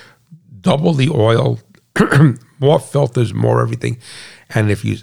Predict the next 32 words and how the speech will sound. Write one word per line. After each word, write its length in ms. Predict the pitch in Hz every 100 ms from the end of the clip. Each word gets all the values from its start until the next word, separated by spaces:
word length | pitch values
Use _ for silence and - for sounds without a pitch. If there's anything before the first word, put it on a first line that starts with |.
| -
and 160 | 107 107
if 160 | -
you 320 | 101 120 160 180
are 180 | 139 131
not 400 | 120 135 123 -
using 680 | 104 123 131 95 92 95 92
that 340 | 107 107 - _ -
engine 600 | 120 123 110 92 90 -
in 220 | 104 98
that 260 | 107 -
pickup 460 | - 139 - 101 -
truck, 420 | - - - - _ _ _ - - - _ -
all 80 | -
right, 220 | 87 117 -
forget 360 | - - 110 135
about 220 | 147 147
the 60 | 127
body 340 | 120 139 127
of 40 |
the 60 | 117
pickup 400 | - 127 110 -
truck. 180 | 101 -
If 160 | -
you're 100 | 113
not 240 | 117 123 101
using 300 | 123 110 110
the 180 | 110 -
engine 420 | 113 120 107 110
in 120 | 110
that 260 | 107 104 -
pickup 360 | - - 113 -
truck 320 | - -